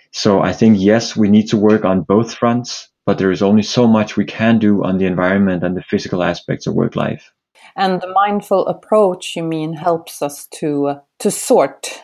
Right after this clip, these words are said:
Speaker 2: <laughs> what's important and what's not.
Speaker 1: Exactly. Mindfulness basically helps us moment to moment to notice a distraction, but without getting carried away with it, so that we can consciously make the choice, am I gonna be distracted by a conversation that two colleagues are having behind my back?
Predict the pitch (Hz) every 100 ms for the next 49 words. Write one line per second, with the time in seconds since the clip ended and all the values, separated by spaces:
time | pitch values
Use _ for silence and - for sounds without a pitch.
0 | - - - 180 175 - 165 170 165 160
1 | 147 147 139 139 - - 139 - _ _
2 | _ _ _ _ _ _ _ _ _ _
3 | _ _ _ - 117 107 - 101 107 95
4 | 98 117 127 117 104 117 113 113 110 101
5 | 107 113 - 101 107 107 120 117 113 101
6 | 101 110 107 - - - 110 101 98 98
7 | 120 151 147 110 107 - 113 117 117 110
8 | 107 95 104 104 113 - 107 104 101 -
9 | 101 101 104 95 98 101 95 87 87 -
10 | _ _ _ _ - 113 101 95 92 107
11 | 113 117 101 - 107 113 - 101 104 101
12 | 101 101 - 104 104 107 95 104 120 147
13 | 135 120 107 101 107 104 - 104 101 101
14 | 101 104 95 - 107 - 113 98 98 120
15 | 113 110 104 98 98 98 101 101 92 98
16 | 98 92 - 90 226